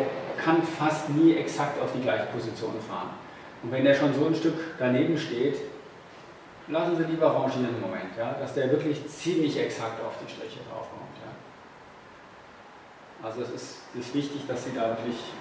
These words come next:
gute Vergleichbarkeit haben. Ein paar Grad Neigungsunterschied bei einem vierhundert Liter Tank macht schon gar nicht aus. Ja. Jetzt bauen Sie den Fuel Saver ein. Ich montiere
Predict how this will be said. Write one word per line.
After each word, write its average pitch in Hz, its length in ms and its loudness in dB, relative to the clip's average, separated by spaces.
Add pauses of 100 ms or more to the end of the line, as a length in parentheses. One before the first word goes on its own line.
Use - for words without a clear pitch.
(240)
gute 143 160 -8
Vergleichbarkeit - 800 0
haben. 110 120 -2
Ein - 80 -6
paar 160 180 6
Grad 127 360 4 (480)
Neigungsunterschied 143 880 4
bei 123 100 2
einem 120 180 4
vierhundert 135 480 4
Liter 123 180 0
Tank - 320 0
macht - 180 -4
schon - 140 -6 (160)
gar - 120 -4
nicht - 200 -8
aus. - 320 -8 (1900)
Ja. 139 60 -2 (1400)
Jetzt 135 300 6
bauen 120 240 6
Sie 123 80 0
den 110 160 0
Fuel 123 240 -2
Saver 110 340 4
ein. - 220 10
Ich - 80 2
montiere 131 840 2